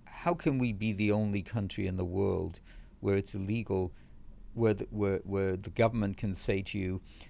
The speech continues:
"We know you're suffering on a wait list. We know you might die, and we can't treat you. But by the way,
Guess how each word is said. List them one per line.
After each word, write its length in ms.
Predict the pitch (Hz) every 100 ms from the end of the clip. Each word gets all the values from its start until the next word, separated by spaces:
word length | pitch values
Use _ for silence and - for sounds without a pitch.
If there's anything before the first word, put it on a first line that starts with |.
| - - -
"We 140 | 113
know 200 | 113 131
you're 180 | 135 117
suffering 560 | - 120 104 101 98 95
on 140 | 95
a 40 |
wait 260 | 90 92 87
list. 360 | 90 101 - - - -
We 120 | 113 113
know 220 | 123 143
you 180 | 117 104
might 340 | 101 98 85
die, 440 | 101 90 87 92 98 - - - -
and 420 | 101 101 101 98 95 - -
we 220 | 113 143
can't 380 | 147 139 113 87
treat 260 | - 123 -
you. 300 | 87 90 98 - - -
But 220 | 117 104
by 160 | 123 117
the 80 | 107
way, 400 | 117 104 95